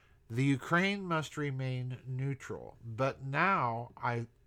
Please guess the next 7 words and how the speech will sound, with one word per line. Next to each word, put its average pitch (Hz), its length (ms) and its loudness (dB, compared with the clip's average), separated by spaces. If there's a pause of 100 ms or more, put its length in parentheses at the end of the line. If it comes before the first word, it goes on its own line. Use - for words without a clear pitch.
(120)
suspect, 120 800 -4
given 156 360 2
what 156 200 2
we've 131 200 0
just 131 320 -4 (400)
been 123 300 0
told, 110 600 0